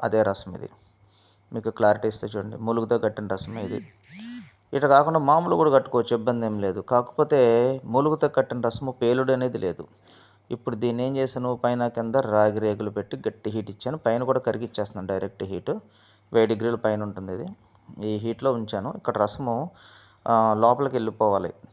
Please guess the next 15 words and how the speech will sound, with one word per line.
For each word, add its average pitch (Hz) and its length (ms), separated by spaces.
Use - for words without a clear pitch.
కొంత 110 320
పోయినా 127 240
కూడా 123 200
కొంత 120 360
మిగతాది, 104 520
ఉమ్, 110 340
లోపలికి 113 680
రాగిలోకి 123 400
వెళ్ళి 143 260
నాకు 113 320
నైట్రిక్ 123 380
దిగాల. 123 340
ఇది 139 140
మొత్తం 135 360
కలిపి 139 540